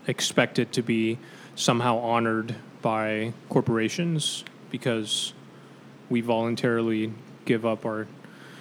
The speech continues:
data and our information. I think it's kind of awesome that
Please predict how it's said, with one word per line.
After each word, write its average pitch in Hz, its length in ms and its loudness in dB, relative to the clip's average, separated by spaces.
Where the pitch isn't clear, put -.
data 113 420 2
and 110 160 -2
our 110 160 -4
information. 139 840 -2
I 131 60 4
think 220 200 8
it's 180 140 6
kind 185 180 6
of 147 80 6
awesome 151 360 6
that 131 140 4